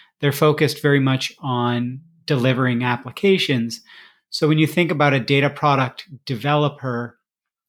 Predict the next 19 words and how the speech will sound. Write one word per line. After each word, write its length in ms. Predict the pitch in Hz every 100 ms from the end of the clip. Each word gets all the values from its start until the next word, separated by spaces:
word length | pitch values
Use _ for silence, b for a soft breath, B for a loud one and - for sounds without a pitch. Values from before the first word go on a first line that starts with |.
| _ _ _ _ _ _ -
i-, 40 |
is 500 | 220 220 202 165 143
that 280 | 156 151 156
a 240 | 170 151 143
full 400 | - 156 147 143
team? 580 | - 160 151 156 151 160 -
D-, 220 | 135 151 151 - 220 -
is 160 | 160
that 220 | 151 160
person 360 | - 165 - 156
integrated 560 | 160 147 139 151 147 151
into 680 | 143 139 135 160 139 131 - b b b _ _
the 80 | 143
more 180 | 135 131
microservice 840 | 127 160 196 151 185 175 180 -
team? 440 | - 180 165 160 156 b b b
What 400 | - 170 170 180
happens 800 | 190 - 165 160 170 151 143 135
to 720 | - - 143 135 131 131 143